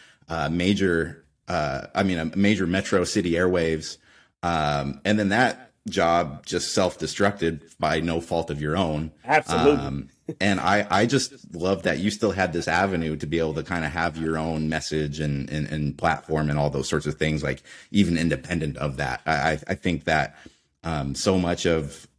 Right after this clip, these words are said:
Speaker 1: of what you need to do to kinda success in, in the media industry these days is to be able to not, not only adjust to, like, the job you have or, like, those sort of constraints, but also have your, like, your own brand and kind of, like, your own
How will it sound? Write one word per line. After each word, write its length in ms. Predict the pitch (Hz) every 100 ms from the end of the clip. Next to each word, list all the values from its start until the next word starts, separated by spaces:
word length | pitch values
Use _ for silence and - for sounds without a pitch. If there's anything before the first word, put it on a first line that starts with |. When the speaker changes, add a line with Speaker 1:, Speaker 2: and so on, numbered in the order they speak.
| _ -
Speaker 1:
of 340 | 76 73 69 -
what 180 | 87 -
you 160 | 90
need 140 | 90 82
to 80 | 80
do 200 | 85 87
to 80 | 76
kinda 200 | 87 78
success 520 | - - 95 101 -
in, 120 | 78
in 200 | 78 78
the 60 | 76
media 340 | 95 127 98
industry 340 | 85 78 82 78
these 240 | 78 73
days 280 | 76 76 73
is 120 | 73
to 80 | -
be 80 | 80
able 140 | 85 78
to 120 | 76
not, 200 | 85 82 - - _
not 160 | 92 90
only 200 | 87 73
adjust 420 | 73 82 78 -
to, 260 | 82 76 71 - - -
like, 120 | 73
the 80 | 78
job 280 | 80 78 76
you 120 | 80
have 380 | 82 78 76 76
or, 340 | 73 71 69
like, 180 | 67 73
those 160 | 78 76
sort 160 | 78
of 100 | 69
constraints, 440 | 73 76 82 90 -
but 100 | -
also 220 | 80 -
have 220 | 78 78
your, 80 | 76
like, 160 | 76 78
your 140 | 78
own 180 | 80 78
brand 380 | 78 78 80 76
and 100 | 71
kind 160 | 82
of, 80 | 78
like, 160 | 73 73
your 140 | 85
own 260 | 78 73